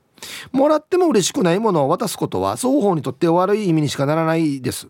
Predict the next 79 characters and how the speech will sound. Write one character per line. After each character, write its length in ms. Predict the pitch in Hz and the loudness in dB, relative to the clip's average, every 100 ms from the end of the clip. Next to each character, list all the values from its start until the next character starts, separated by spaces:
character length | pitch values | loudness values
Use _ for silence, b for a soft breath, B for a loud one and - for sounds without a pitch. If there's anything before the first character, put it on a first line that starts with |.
| _ _ - | _ _ -4
て 60 | 139 | -2
い 40 | |
う 60 | 113 | -2
感 220 | 135 123 | -4 -4
じ 100 | 104 | -4
で、 180 | 87 - b b _ _ | -6 -8 b b _ _
職 260 | - 147 151 | -6 -4 0
場 120 | 135 | -2
で 80 | 120 | -2
は 240 | 95 92 | -2 -4
義 160 | 104 143 | -2 -4
理 100 | 151 | -2
チ 100 | 165 | -2
ョ 20 | |
コ 120 | 135 | -4
ゼ 120 | 117 143 | -2 -2
ロ 120 | 143 | 0
運 220 | 139 127 | -2 0
動 160 | 98 90 | -2 -2
を 220 | 92 - | -4 -2
今 240 | 147 156 | -2 0
で 80 | 147 | -2
も 140 | 110 95 | -4 -4
継 200 | 127 110 | -4 -4
続 200 | 104 95 | -6 -6
中 180 | 117 | -8
で 100 | 92 | -8
す。 140 | - - b b b b b | -12 -20 b b b b b
正 220 | - 143 | -4 -2
直、 300 | 131 120 151 | -2 0 0
若 320 | 139 151 175 165 | 2 0 0 -2
あ 60 | |
た 140 | 156 123 | -2 -2
の 100 | 120 | -2
女 100 | 139 | -2
子 140 | 143 | -2
に 60 | 113 | -2
は 80 | |
支 160 | 101 139 | -2 -4
持 60 | 117 | -4
さ 120 | 101 | -4
れ、 140 | 90 B B - | -6 B B -4
お 100 | 151 | -4
ば 100 | 147 | -2
様 220 | 165 160 | -2 -2
方 200 | 147 131 | -2 -2
に 60 | 113 | -4
は 60 | |
支 160 | - 151 | -2 -4
持 80 | 143 | -2
さ 120 | 135 | -4
れ 60 | |
て 100 | 123 | -4
い 40 | 117 | -6
ま 80 | 90 | -6
せ 140 | 87 | -10
ん。 80 | - B B | -14 B B
こ 160 | 151 | -2
れ 60 | 147 | 2
で 100 | 160 | 2
い 40 | |
い 40 | 165 | 2
と 80 | 135 | 0
思 140 | 113 | -2
い 40 | |
ま 100 | 104 | -4
す 120 | - 85 | -6 -10
よ。 100 | - b b b b - | -14 b b b b -4
義 140 | 143 | 2
理 100 | 160 | 2
チ 100 | 156 | 0
ョ 40 | 160 | -2
コ 140 | 165 | 0
を 60 | 151 | -2
削 260 | 156 147 | -4 -4
減 160 | 151 156 | -2 -2
し 40 | |
た 120 | 160 120 | -2 -2
分、 200 | 95 | -4